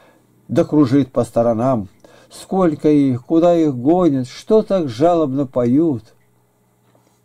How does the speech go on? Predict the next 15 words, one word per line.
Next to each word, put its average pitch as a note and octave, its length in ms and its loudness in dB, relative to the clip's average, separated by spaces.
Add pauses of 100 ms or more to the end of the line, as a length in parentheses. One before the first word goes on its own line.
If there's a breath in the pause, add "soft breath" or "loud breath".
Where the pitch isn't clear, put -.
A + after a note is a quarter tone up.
(680 soft breath)
Только D3+ 320 0
бы D#3 140 4
не D#3 200 6
идти E3+ 180 4
на D#3+ 140 4
проповедь, C3+ 760 2
только E3+ 320 2
бы E3 120 2
не E3+ 140 2
слышать E3+ 400 0
глаз E3 300 4
Христов, F3 640 2
идти E3+ 200 2
на F3 140 0
благовестие. D#3 880 2